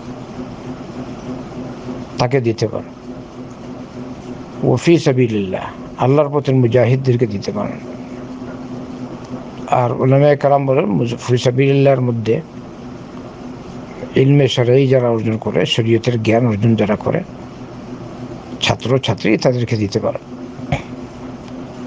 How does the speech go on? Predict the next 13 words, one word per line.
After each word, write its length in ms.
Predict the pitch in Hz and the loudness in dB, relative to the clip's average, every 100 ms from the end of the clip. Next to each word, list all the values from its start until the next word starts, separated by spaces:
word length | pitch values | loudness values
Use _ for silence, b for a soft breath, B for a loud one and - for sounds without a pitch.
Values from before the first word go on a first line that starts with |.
| 127 - 123 - 123 123 127 - 123 123 120 | -12 -12 -12 -12 -12 -12 -12 -10 -10 -4 2
মানে 300 | 117 110 110 - - - 123 - - - | 4 2 -2 -8 -16 -16 -16 -16 -12 2
মিসকিন 460 | 127 123 - 156 143 | 4 4 2 2 2
হিসেবে, 360 | 82 - - | 0 -6 -6
যেহেতু 340 | 95 113 127 127 | 2 4 4 2
তাদের 260 | 123 123 | 2 4
অন্য 320 | 135 143 143 143 | 4 6 6 6
কোনো 220 | 143 131 | 2 2
পথ 140 | 135 127 117 | 2 2 0
নাই। 160 | 98 95 - 127 127 123 127 123 127 123 123 123 127 120 123 123 123 123 127 127 123 120 - 123 - - - - - - | -4 -6 -14 -16 -16 -14 -14 -16 -16 -18 -16 -16 -16 -16 -16 -16 -14 -14 -14 -14 -14 -14 -14 -14 -14 -14 -14 -14 -14 -6
তাহলে 200 | 117 113 | 2 6
মূল 320 | 120 127 151 | 8 6 6
হলো 280 | 143 160 233 | 4 4 2
মিসকিন। 520 | 277 135 - - 101 | 2 -2 -2 -2 -2